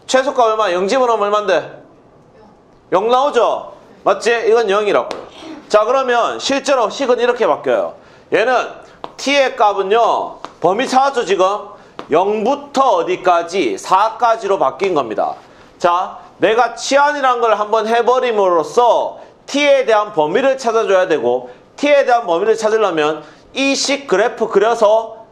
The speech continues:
뭐 해야 돼? 범위에 대한 최대 최소값을 또 찾아줘야 된다는 단점이 있죠. 난이도가 좀 높아진 겁니다. 됐죠?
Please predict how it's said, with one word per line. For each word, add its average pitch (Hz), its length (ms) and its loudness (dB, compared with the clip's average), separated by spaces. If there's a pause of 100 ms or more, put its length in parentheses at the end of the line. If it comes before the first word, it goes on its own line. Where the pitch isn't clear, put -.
(140)
뭐 143 180 2
해야 160 160 2
돼? 147 360 -2 (420)
범위에 220 420 2
대한 214 280 0
최대 233 480 0
최소값을 208 640 0
또 254 220 2
찾아줘야 226 480 0
된다는 135 440 -2
단점이 180 460 -2
있죠. 92 300 -4 (220)
난이도가 220 500 0
좀 202 100 -2
높아진 202 420 -2
겁니다. 131 540 0 (400)
됐죠? 165 460 0